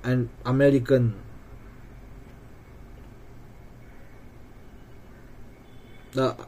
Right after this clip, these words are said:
sub-, subservience, I guess I can say. Just basically submit themselves to America.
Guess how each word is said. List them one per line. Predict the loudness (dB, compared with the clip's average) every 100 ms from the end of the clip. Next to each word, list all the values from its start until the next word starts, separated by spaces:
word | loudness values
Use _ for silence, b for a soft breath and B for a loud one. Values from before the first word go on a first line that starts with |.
| -2
sub-, | 4 4 4
subservience, | 4 4 8 12 12 12 10 8 0 -12 -14 0
I | 4
guess | 6 4
I |
can | 2
say. | 0 -2 b b b b -18 -14 4
Just | 6 10
basically | 12 12 12 10
submit | 10 8 8 6
themselves | 8 6 4 2
to | 2
America. | 2 0 -8